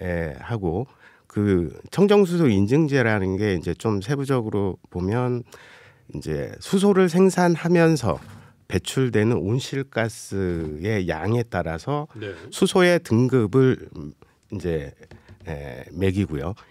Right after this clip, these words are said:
Speaker 1: 이 등급에 따라서 정부의 지원금 아니면 보조금 뭐 이런 것들을 차등 지급하기 위한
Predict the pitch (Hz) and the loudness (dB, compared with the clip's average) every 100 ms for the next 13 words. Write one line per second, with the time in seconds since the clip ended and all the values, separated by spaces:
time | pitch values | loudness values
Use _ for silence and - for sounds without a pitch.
0 | _ - 131 117 165 185 185 160 - 113 | _ 2 2 4 4 4 4 2 2 0
1 | 107 104 113 110 95 98 101 95 87 78 | 0 0 0 0 0 0 2 2 2 -2
2 | - 113 113 107 98 82 76 _ _ _ | 0 2 4 4 0 -2 -8 _ _ _
3 | _ _ _ _ - 92 127 - _ _ | _ _ _ _ -2 -2 -2 -10 _ _
4 | 90 92 85 - 110 127 98 80 113 - | -4 -2 -2 2 2 4 2 -2 -6 -10
5 | - 104 113 127 131 107 110 131 - 175 | -6 0 2 4 4 2 0 -2 -2 2
6 | 190 180 - 98 104 - 135 131 98 80 | 4 4 2 -2 -4 -4 -6 -2 -2 0
7 | 95 71 | 0 -2